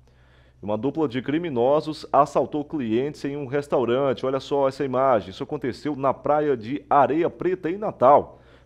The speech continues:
Pelo menos um dos bandidos estava armado. Esse crime aconteceu por volta das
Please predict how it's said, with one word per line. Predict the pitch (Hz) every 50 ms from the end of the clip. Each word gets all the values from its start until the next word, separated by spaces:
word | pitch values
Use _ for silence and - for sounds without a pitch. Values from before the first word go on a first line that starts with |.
| _
Pelo | - 208 226 214
menos | 185 196 202 196 143 110 117
um | 180 247 269
dos | 247 214
bandidos | 208 196 165 107 101 147 175 190
estava | 208 208 - 170 - -
armado. | 202 156 113 196 202 185 165 - - _ _ _
Esse | - 131 - - 143
crime | 113 143 156 147
aconteceu | 135 - 147 - 143 113 - - 139
por | 131 - 131 98
volta | 85 110 123 131 131 - 139
das | 120 104 110 113 113 120 120 - -